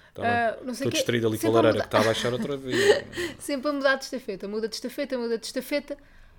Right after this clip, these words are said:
Speaker 2: E eu no terceiro de estafeta, tipo, liga ao, ao restaurante sempre, "Mas vocês estão a demorar tanto a, a coisar o pedido, a fa-, a pre-, ai, a preparar
Speaker 1: trazer
Speaker 2: o
Speaker 1: o pedido,
Speaker 2: pedido,
Speaker 1: sim.
Speaker 2: a preparar", porque aquilo era como se o restaurante estivesse a preparar o
Speaker 1: Ah,
Speaker 2: pedido.
Speaker 1: pois era, pois era.
Speaker 2: "Vocês estão a demorar tanto a preparar o pedido", porque ele assim, "Ah, menina, nós entregámos já o primeiro estafeta, já vieram cá três ou quatro, mas nós no, ao primeiro entregámos logo.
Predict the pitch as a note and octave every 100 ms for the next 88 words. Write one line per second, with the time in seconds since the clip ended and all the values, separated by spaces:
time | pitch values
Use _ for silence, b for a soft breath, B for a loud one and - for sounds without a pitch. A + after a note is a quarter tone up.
0 | b E4 C#4+ A3 - A#3 - - A#3 D#4+
1 | E4 D#4 - A3 A3+ G#3 A3+ B3 A#3+ A#3+
2 | A#3+ A#3+ B3+ - D4+ D4 - F#4+ G#4 -
3 | D4 - D4+ D4 C#4+ C#4+ C#4+ C4 B3 -
4 | A#3+ A#3 A#3 C4 B3 B3 B3 G#3 C4 C4+
5 | B3+ - B3+ B3 _ A#3 - C4 D4+ G#3+
6 | - A3+ B2 C4 C4 A#2+ A#2 A2+ - -
7 | A#2 - - C4+ B3+ A#3 B3+ B3 B3+ B3+
8 | B3 - C4+ C4 C4+ B3+ - C4+ C#4 B2+
9 | - A2+ A2+ G#2 G#2+ G#2 - - C4 B3+
10 | C#4+ C#4+ C#4+ C#4 - C#4+ C#4 C4 B3+ C#4
11 | - B3+ A#3 A#3 D4 E4 C4+ A#3 A#3+ A#3
12 | C4 C4+ C4+ B3+ C#4 C#4 C#4+ D4 - D#4+
13 | D#4+ D4+ A#3+ A3 A3 A3+ A#3+ A#3 A#3+ B3
14 | B3 C4 C4 C4+ C4 C4+ B3 C4 C4+ C4+
15 | C4+ C4+ C#4 C#4 C#4 C#4+ C4+ C#4+ C4